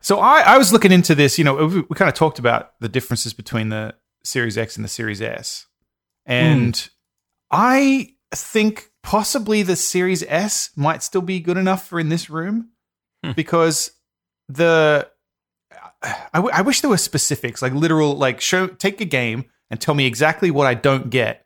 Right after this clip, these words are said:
Speaker 1: if I don't buy a Series
Speaker 2: Yep.
Speaker 1: X. 'Cause what they're
Speaker 3: Hmm.
Speaker 1: saying is it, it, re-, it can do one twenty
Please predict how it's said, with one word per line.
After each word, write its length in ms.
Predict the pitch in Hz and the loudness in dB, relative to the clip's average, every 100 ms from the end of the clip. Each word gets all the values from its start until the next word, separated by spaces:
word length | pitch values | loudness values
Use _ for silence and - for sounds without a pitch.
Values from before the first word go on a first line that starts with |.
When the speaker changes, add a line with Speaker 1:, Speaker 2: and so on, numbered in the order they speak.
| - | -6
Speaker 1:
if 120 | 131 | -2
I 80 | 120 | 0
don't 220 | 120 113 | -2 -2
buy 140 | 113 | -4
a 80 | 113 | -4
Series 280 | - 117 165 | -8 -2 2
Speaker 2:
Yep. 120 | 135 | 2
Speaker 1:
X. 200 | - - _ _ - | -2 -12 _ _ -4
'Cause 120 | 151 | 0
what 120 | 160 170 | 2 2
they're 80 | |
Speaker 3:
Hmm. 40 | 156 | 2
Speaker 1:
saying 300 | 214 226 156 | 4 4 4
is 280 | 123 123 - _ _ _ _ _ _ _ | 2 0 -6 _ _ _ _ _ _ _
it, 200 | 151 160 | -6 -2
it, 200 | 165 - _ _ _ _ _ _ - | -4 -6 _ _ _ _ _ _ -8
re-, 380 | 151 220 - - - | -2 -2 -4 -6 -4
it 160 | 180 | -4
can 280 | - 220 226 | 0 2 2
do 300 | 190 196 196 | 2 2 2
one 260 | 143 151 165 | 0 0 0
twenty 540 | - 156 156 156 | -2 -2 0 -4